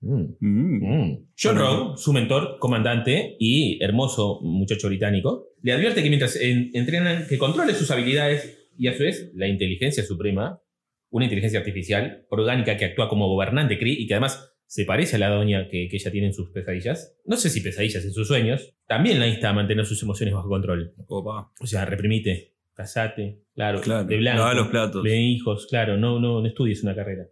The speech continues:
Speaker 1: Durante una misión para rescatar a un agente Kree encubierto, McGuffin McGuffin, que se infiltra en un grupo de Skrulls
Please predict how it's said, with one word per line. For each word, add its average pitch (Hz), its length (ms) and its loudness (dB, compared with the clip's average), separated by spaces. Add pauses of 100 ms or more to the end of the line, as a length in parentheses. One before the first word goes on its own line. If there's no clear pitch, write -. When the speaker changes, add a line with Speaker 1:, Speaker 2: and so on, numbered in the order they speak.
(120)
Speaker 1:
Durante 220 300 2
una 392 100 2
misión 160 260 2
para 117 140 0
rescatar 127 400 -2
a 120 80 2
un 147 80 2
agente 127 320 2
Kree 127 320 2
encubierto, 117 500 0
McGuffin 113 360 -2
McGuffin, 113 520 -2
que 160 100 0
se 160 100 2
infiltra 151 320 2
en 117 80 0
un 117 60 0
grupo 127 200 0
de 95 60 -2
Skrulls 147 480 -4